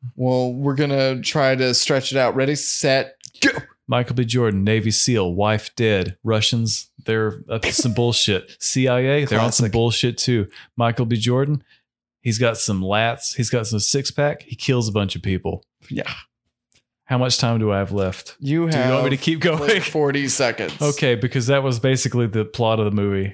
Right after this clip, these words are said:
Speaker 2: Do you
Speaker 1: Well,
Speaker 2: want me, I
Speaker 1: that's
Speaker 2: can keep going if you want
Speaker 1: Yeah,
Speaker 2: me
Speaker 1: I
Speaker 2: to.
Speaker 1: would love you to keep going. I mean,
Speaker 2: Uh,
Speaker 1: damn.
Speaker 2: <laughs> um, they kill a guy in Charlotte.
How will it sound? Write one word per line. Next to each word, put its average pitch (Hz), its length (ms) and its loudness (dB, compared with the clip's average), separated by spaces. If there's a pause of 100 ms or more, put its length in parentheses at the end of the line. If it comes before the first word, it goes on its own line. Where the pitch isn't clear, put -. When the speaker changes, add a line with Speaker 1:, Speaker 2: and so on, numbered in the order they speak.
Speaker 2:
Do 120 80 -4
you 139 100 2
Speaker 1:
Well, 127 100 2
Speaker 2:
want 139 100 -8
me, 147 60 -8
I 156 60 -10
Speaker 1:
that's 143 240 2
Speaker 2:
can 156 180 2
keep 180 240 -2
going 160 300 2
if 120 120 -2
you 131 120 0
want 139 120 2
Speaker 1:
Yeah, 277 80 4
Speaker 2:
me 262 80 2
Speaker 1:
I 170 80 2
Speaker 2:
to. 160 120 2
Speaker 1:
would 190 80 0
love 220 260 2
you 285 120 2
to 170 100 -2
keep 170 280 0
going. 180 420 2
I 165 280 2
mean, 226 420 0
Speaker 2:
Uh, 180 160 0 (1160)
Speaker 1:
damn. 139 80 0
Speaker 2:
<laughs> - 0 -
um, 127 420 0
they 123 140 2
kill 151 240 0
a 123 60 0
guy 123 200 2
in 117 80 0
Charlotte. 135 560 0